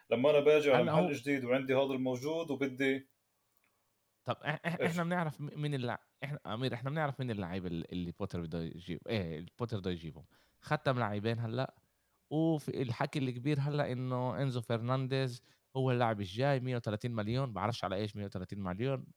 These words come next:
Speaker 2: فاهم إنه السوق هيك، فاهم إنه هذا، بس ما كنتش بدفع عليه مية وثلاثين مليون، بالذات إنه قبل جمعة، قبل ثلاث أيام، ليفربول ختمت، آه، جاكبو ب-، آه،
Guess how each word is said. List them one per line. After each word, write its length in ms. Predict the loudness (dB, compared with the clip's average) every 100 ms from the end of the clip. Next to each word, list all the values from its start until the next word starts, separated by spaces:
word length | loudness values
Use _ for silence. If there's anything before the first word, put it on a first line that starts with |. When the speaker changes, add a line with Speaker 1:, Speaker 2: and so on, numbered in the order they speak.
| _
Speaker 2:
فاهم 300 | 0 0 0
إنه 120 | -2 -4
السوق 320 | -4 -4 -2
هيك، 320 | 0 0 -2
فاهم 260 | -4 -2 -2
إنه 220 | -2 -2
هذا، 100 | -2
بس 160 | -4
ما 80 | -6
كنتش 360 | -6 -4 -4 -6 -18 -20 -12 0
بدفع 300 | 2 2 0
عليه 240 | 2 0
مية 160 | -2 -2
وثلاثين 340 | -2 -2 -2
مليون، 440 | -2 -2 -2 -2
بالذات 400 | -4 -4 0 0
إنه 220 | 0 -2 0
قبل 220 | 0 0
جمعة، 440 | 0 -2 -2 -2
قبل 140 | -2 -2
ثلاث 240 | -2 -4 -4
أيام، 380 | -4 0 0 -2 -10 _ _
ليفربول 340 | 0 0 0 -4
ختمت، 440 | -2 0 0 -2 -2
آه، 240 | -2 0
جاكبو 420 | 0 -2 -2 -2 -2
ب-، 120 | -2 -2 -2 -2 -4
آه، 440 | -4 -4 -4 -4